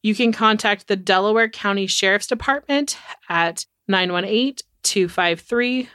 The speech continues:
four five three one. And you can reference case number two zero one nine dash zero three zero two.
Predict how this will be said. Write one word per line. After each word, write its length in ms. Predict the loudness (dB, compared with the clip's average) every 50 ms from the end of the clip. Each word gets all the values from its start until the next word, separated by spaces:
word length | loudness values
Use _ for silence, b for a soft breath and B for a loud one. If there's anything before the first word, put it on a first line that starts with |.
| b b -20
four 300 | -16 -4 -2 0 0 0
five 460 | -2 0 0 2 2 2 2 0 -2 -6
three 300 | -12 -8 -6 -4 -4 -2
one. 400 | -2 0 2 2 2 2 0 -2 _ _ _
And 100 | 2 2
you 80 | 2
can 160 | 2 0 -2 0
reference 540 | 0 -2 -2 0 -2 -4 -4 -4 -6 -10
case 440 | -12 -12 -2 0 0 0 0 0 -2
number 600 | 0 -2 0 2 2 2 2 2 0 -2 -4 -8 _ _ _ -8
two 220 | -4 -2 0 0
zero 340 | 0 2 2 4 4 4 4
one 260 | 4 2 0 0 2
nine 500 | 2 2 4 4 4 4 2 0 -2 -6 -12 _ _ _ _
dash 380 | -2 0 2 0 0 -2 -6 -8 -10 _ _ _ _ -8
zero 360 | -4 -2 -2 0 0 -2 -4
three 560 | -6 -8 -10 -6 -4 -4 -2 -2 -4 -6 -8 -12
zero 340 | -8 -6 -4 -2 -2 -4 -4
two. 460 | -6 -6 -4 -2 -2 -2 -4 -6